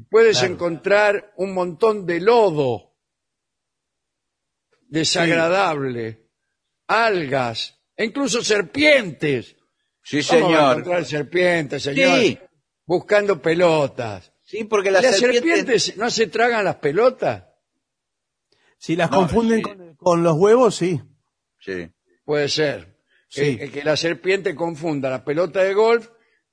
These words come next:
Speaker 1: con huevos de alguna otra especie y las ingiera en su voracidad,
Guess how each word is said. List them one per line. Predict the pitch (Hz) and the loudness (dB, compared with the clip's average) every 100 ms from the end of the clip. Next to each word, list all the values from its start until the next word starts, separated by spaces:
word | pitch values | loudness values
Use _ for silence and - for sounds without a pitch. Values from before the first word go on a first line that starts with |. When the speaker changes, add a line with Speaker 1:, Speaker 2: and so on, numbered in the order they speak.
| _ | _
Speaker 1:
con | 147 147 151 | -8 -6 2
huevos | 196 196 185 175 190 190 - _ _ _ _ _ - | 4 4 2 2 0 -2 -12 _ _ _ _ _ -12
de | 120 | -10
alguna | 131 151 151 | -6 -6 -4
otra | 156 170 | -4 -4
especie | 175 196 175 - 165 208 233 _ _ _ _ _ _ | -4 -2 -4 -4 -6 -8 -10 _ _ _ _ _ _
y | 143 143 | -8 -2
las | 147 147 | -2 -2
ingiera | 147 - 233 220 151 120 95 _ _ _ | -6 -6 0 2 2 -4 -8 _ _ _
en | 127 | -12
su | 117 151 | -6 -4
voracidad, | 147 143 131 147 196 180 113 - | -2 -2 -6 -2 2 2 0 -10